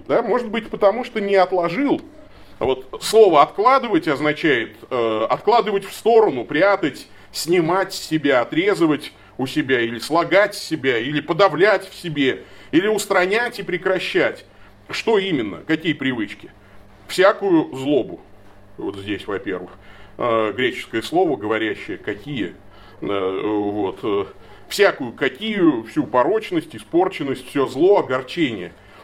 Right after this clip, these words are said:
То есть вот злоба, она мешает вам возлюбить Слово Божие.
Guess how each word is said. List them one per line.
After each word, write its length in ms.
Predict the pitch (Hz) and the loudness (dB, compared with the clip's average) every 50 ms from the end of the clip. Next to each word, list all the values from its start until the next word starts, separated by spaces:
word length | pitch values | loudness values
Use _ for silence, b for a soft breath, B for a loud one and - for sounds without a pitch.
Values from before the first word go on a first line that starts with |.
| B B - | B B 4
То 80 | 165 | 4
есть 160 | 175 160 - - | 4 4 4 4
вот 260 | 180 196 190 - - | 4 4 4 2 -6
злоба, 540 | 147 143 170 226 285 302 294 247 208 165 131 | -8 -4 0 4 4 4 6 6 6 6 6
она 200 | 127 151 220 220 | 4 2 2 0
мешает 580 | 196 180 156 - - 202 208 185 170 160 - - - - | 0 0 -2 0 0 2 2 2 0 -2 -6 -20 -20 -12
вам 340 | - 127 127 160 170 170 143 | -8 -2 0 0 0 0 -2
возлюбить 520 | 131 131 - 120 117 120 117 143 151 147 | -6 -6 -6 -6 -8 -6 -6 -6 -6 -6
Слово 360 | - - 139 139 127 104 98 95 | -8 -6 -2 -2 -2 -2 -2 -6
Божие. 300 | 87 92 78 - - | -8 -12 -14 -14 -14